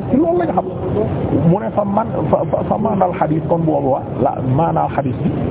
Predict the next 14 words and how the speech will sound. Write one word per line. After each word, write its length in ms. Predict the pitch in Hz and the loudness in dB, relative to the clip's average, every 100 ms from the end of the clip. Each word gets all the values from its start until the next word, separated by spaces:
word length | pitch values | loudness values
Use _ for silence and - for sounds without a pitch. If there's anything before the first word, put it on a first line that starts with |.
| - 208 202 196 | -2 0 0 2
laa 220 | - 151 175 | 4 4 2
tushaddu 420 | 175 170 156 143 | 0 0 0 0
rihaal, 340 | 127 127 135 131 | 0 0 0 0
du 120 | 131 | 0
ñu 180 | 156 160 | 2 0
takk, 260 | - - - | 0 0 0
euh, 680 | 160 - - 127 131 139 123 | -2 -2 -6 0 2 2 2
di 180 | 127 151 | 2 2
waajal 460 | 127 131 135 123 175 190 165 190 185 139 | 4 2 2 0 0 0 0 2 2 2
li 180 | 123 | 2
nga 100 | 151 | 2
xam 220 | - 151 139 | 0 0 0
ne 140 | 139 | 0
mooy 260 | 131 127 | 2 2